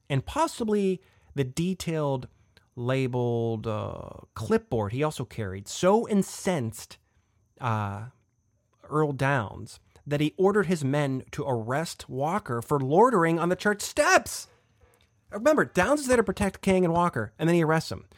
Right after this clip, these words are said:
Okay, so this is one of the craziest scenes in world history. It's not, but it's, for me, just this little. So he's taken to jail, interviewed by the city coroner. So he, there's this meeting going on in the,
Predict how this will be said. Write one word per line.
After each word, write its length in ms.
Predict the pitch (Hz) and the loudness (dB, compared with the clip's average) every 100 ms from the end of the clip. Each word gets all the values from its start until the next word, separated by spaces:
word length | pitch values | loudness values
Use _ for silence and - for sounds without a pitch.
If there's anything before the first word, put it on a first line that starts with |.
| _ _ _ - | _ _ _ -10
Okay, 140 | 117 | -8
so 120 | 120 | -2
this 300 | 131 233 226 | 2 2 2
is 160 | 190 151 | -2 0
one 120 | 151 | 0
of 40 | |
the 60 | 131 | -2
craziest 520 | - 156 151 139 123 | 0 0 0 0 -4
scenes 500 | - 123 120 113 - _ _ _ _ _ _ - | -2 -2 -4 -6 -10 _ _ _ _ _ _ -8
in 100 | 110 | -4
world 180 | 107 98 | -4 -6
history. 260 | 98 - | -12 -14
It's 100 | - | -2
not, 260 | 151 135 131 | 4 4 4
but 100 | 120 | 0
it's, 80 | 113 | -2
for 120 | - | -2
me, 160 | 123 120 | -2 -2
just 200 | 110 - | -6 -8
this 100 | 113 | -8
little. 160 | 110 - - - | -10 -10 -18 -2
So 100 | 165 | 0
he's 100 | - | 6
taken 240 | 277 311 | 6 6
to 40 | 220 | 2
jail, 320 | 156 143 - - | 4 4 0 0
interviewed 560 | 285 311 254 233 233 | 2 4 4 4 4
by 140 | 190 202 | 4 2
the 120 | 185 | 2
city 280 | - 214 208 | 0 0 0
coroner. 480 | - 196 208 170 90 | -2 0 2 0 -2
So 140 | 143 | -4
he, 120 | 143 - - - - - - - | -6 -10 -20 -20 -20 -20 -20 0
there's 320 | 151 156 139 | 4 4 2
this 200 | 143 131 | 0 2
meeting 280 | 147 214 202 | 2 2 4
going 240 | 147 127 | 4 4
on 240 | 147 151 127 | 4 2 2
in 100 | 117 | 0
the, 180 | 110 | -2